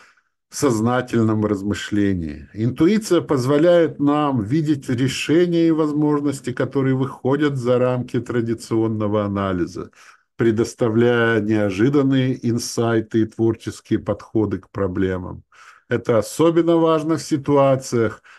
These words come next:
где стандартные методы могут оказаться недостаточными или когда требуется нестандартное мышление.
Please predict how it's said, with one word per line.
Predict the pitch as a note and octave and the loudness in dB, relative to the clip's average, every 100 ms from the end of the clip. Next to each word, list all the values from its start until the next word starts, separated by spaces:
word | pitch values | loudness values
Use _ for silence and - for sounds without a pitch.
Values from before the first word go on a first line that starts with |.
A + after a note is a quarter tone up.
| _ G#2 | _ -4
где | F#2+ F#2 | -2 -2
стандартные | - F2 D#2+ D#2+ C3+ C#3+ - C#3+ C3+ | -4 -6 -2 0 0 0 0 2 4
методы | C3 C3 C3+ C3+ A#2 A2 | 4 4 2 2 -2 0
могут | G#2 A#2 B2+ C3 | 0 0 -2 -4
оказаться | B2+ B2 A#2+ B2+ - A#2+ | -4 -2 0 -2 -2 -4
недостаточными | B2 A#2+ A2+ - A2+ B2 A2+ - - F2 D#2+ D#2 - - _ | -2 -2 -4 -4 -2 -2 -4 -8 -10 -10 -10 -12 -18 -20 _
или | A2+ G#2 | -2 -2
когда | - G#2 G2 F#2+ | 0 -2 0 -2
требуется | - A2 A#2+ B2+ A2 F#2 - - D2+ - | -2 -2 0 0 -2 -2 -8 -14 -16 -10
нестандартное | F#2+ G#2+ - A#2 F#2+ F#2+ G2 - F2+ E2+ | -6 -6 -4 -4 -2 -2 -4 -6 -8 -6
мышление. | E2+ - - E2 E2+ D#2+ D#2 | -8 -10 -10 -8 -8 -10 -14